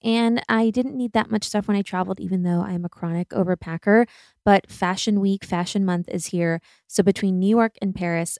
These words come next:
I've got a lot of stuff with me. And we've all been there. If you're trying to fit everything you need for a trip, only to end up with so many suitcases that are bursting at the seams, that is me. But with Béis, there's room for everything. So if you are overpacking or deciding between a ton of pair of shoes,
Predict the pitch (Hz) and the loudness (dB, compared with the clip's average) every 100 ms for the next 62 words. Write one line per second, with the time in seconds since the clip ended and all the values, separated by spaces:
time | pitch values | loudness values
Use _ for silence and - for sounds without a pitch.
0 | - 180 - 180 - _ 196 175 165 170 | -8 -8 -2 -2 -2 _ -6 -2 0 0
1 | 170 - - 175 - - 180 - - 185 | -4 -4 -2 -4 -8 -10 -8 -8 -10 -12
2 | - _ _ 202 202 202 180 202 196 190 | -16 _ _ 4 4 4 2 4 4 2
3 | 185 180 190 - 180 - 214 233 - 247 | 2 0 -2 -2 -4 -2 -4 -4 -4 -2
4 | - 233 277 285 262 226 214 214 190 - | 0 2 0 0 -2 0 0 0 0 2
5 | 180 - 196 214 - - 185 180 - 190 | 0 0 -2 -2 -4 -4 0 -2 -2 -4
6 | 180 - 208 214 254 - 196 - 180 190 | -4 0 0 0 -2 -2 -4 0 -2 -2
7 | 175 180 175 - 175 220 262 226 190 - | -4 0 0 0 0 0 -2 -2 -2 0
8 | 175 175 165 _ _ _ _ 165 233 240 | 2 0 -2 _ _ _ _ 0 2 4
9 | 196 190 - _ _ - 196 214 - 202 | 2 2 -4 _ _ 2 4 4 2 0
10 | 226 208 190 190 185 - 180 180 190 185 | 2 -2 0 -2 -2 -2 0 0 2 0
11 | 190 - 175 170 - 185 165 - 202 285 | 0 2 4 4 2 2 2 2 0 0
12 | 294 262 - 254 254 190 180 - 180 208 | -2 -6 -4 -4 0 0 0 -4 -2 -4
13 | - 220 202 - 180 185 214 214 - 185 | -4 -4 -4 -6 -8 -6 -2 -2 0 2
14 | 175 | 2